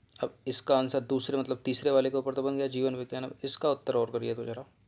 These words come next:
विषय आधारित क्यूएस वर्ल्ड यूनिवर्सिटी रैंकिंग दो हज़ार इक्कीस में इंजीनियरिंग और टेक्नोलॉजी,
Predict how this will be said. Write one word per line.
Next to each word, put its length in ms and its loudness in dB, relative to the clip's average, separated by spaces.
विषय 300 10
आधारित 600 8
क्यूएस 400 6
वर्ल्ड 180 6
यूनिवर्सिटी 520 2
रैंकिंग 360 0
दो 60 2
हज़ार 160 2
इक्कीस 400 -4
में 120 -6
इंजीनियरिंग 920 0
और 180 10
टेक्नोलॉजी, 580 -2